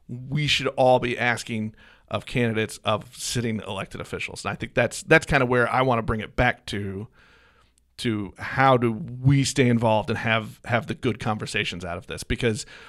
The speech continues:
really, we're not involved in this one particular case.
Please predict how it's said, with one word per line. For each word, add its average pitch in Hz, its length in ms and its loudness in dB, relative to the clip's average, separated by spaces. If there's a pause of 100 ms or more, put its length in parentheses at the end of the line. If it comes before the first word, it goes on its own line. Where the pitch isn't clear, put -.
(140)
really, 147 440 6 (2500)
we're 151 200 10
not 135 320 8
involved 117 440 4
in 107 60 0
this 110 180 -4
one 98 160 -2
particular 82 380 -4
case. - 340 -18